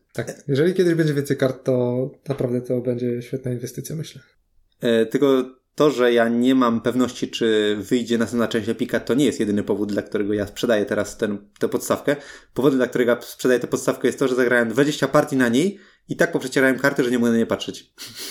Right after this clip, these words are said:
Speaker 2: <laughs> Ja nie chcę mieć takich poprzecieranych kart, jak sobie kupię drugą część i będę widział, które są z pierwszego zestawu, a które są z drugiego. Więc ja sobie niestety teraz to sprzedam i kiedyś sobie kupię nówkę sztukę,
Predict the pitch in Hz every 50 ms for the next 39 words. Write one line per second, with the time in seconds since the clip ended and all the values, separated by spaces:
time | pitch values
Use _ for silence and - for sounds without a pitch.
0 | - - 165 156 - - _ _ - - - - - _ - - - 262 151 151
1 | 180 160 160 170 - 170 170 160 151 175 160 - 156 143 147 123 131 - 156 143
2 | 139 147 139 - - 156 160 156 - - - - - - 127 - 156 147 147 -
3 | 151 - 165 143 143 139 143 135 135 139 131 147 139 - 151 139 139 135 139 131
4 | 135 135 127 127 - 139 131 123 - 135 127 123 123 - 139 117 123 135 127 -
5 | - 127 120 120 117 - 123 113 - - 110 110 107 104 98 95 95 95 - -
6 | - - - - - - 120 117 123 135 135 135 131 139 135 131 131 131 127 123
7 | 139 127 120 117 - 117 117 - - - - - 151 135 135 143 160 - - -
8 | - 147 139 123 - 147 131 131 127 - 131 127 127 127 131 - 127 120 120 117
9 | 113 110 - 120 131 127 - - - - 131 127 - 127 127